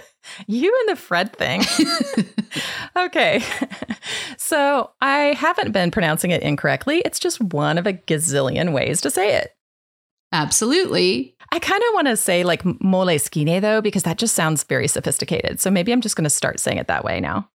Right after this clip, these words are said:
Speaker 2: Well, it is very Italian.
Speaker 1: <laughs>
Speaker 2: Moleskine.
Speaker 1: And there's a hand gesture involved in that, too.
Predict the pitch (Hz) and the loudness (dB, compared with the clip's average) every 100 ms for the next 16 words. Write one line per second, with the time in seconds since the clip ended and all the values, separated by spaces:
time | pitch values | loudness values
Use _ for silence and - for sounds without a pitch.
0 | _ - 208 165 - - 196 214 190 185 | _ -2 0 0 -2 0 2 2 2 2
1 | 170 156 151 156 110 62 - - _ _ | 2 2 0 0 -2 -4 -6 -8 _ _
2 | - 302 - 240 - - - 214 214 226 | -12 -10 -6 -8 -6 -10 0 4 4 4
3 | 226 - 240 165 156 131 180 - _ - | 2 4 4 4 4 0 -2 -6 _ -14
4 | 381 359 - - 403 - 285 _ _ _ | -8 -8 -8 -12 -12 -10 -14 _ _ _
5 | - - - 254 - 330 320 262 254 240 | -14 -14 -6 -4 -2 -2 0 0 0 2
6 | 185 156 143 135 127 - - - 156 - | 0 0 0 0 0 -2 -2 -4 -6 -6